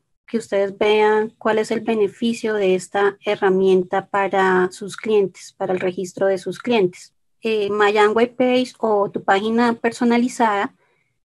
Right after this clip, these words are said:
es una página que tienen disponibles los empresarios para que puedan compartir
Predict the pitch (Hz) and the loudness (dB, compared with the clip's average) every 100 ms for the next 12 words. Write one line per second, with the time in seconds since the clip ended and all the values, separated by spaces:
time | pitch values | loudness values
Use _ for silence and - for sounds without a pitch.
0 | _ - 220 220 - 240 233 233 233 - | _ -4 -4 -4 -4 0 2 2 -2 0
1 | 226 226 208 220 226 254 254 - 202 196 | 0 0 -2 -2 -2 -2 -4 -6 0 0
2 | 190 196 208 214 233 - 208 202 190 185 | 2 0 -2 -4 -8 -4 -2 0 0 0
3 | 202 214 214 202 - 220 202 185 190 202 | -2 -4 -4 -4 -6 -4 -4 -4 -2 0
4 | 185 180 240 - - 214 208 - 196 180 | 0 0 -4 -6 -6 -4 -4 -8 -6 -2
5 | 214 202 208 226 226 214 196 - 202 196 | 2 2 2 0 -2 -2 -6 -8 -8 -8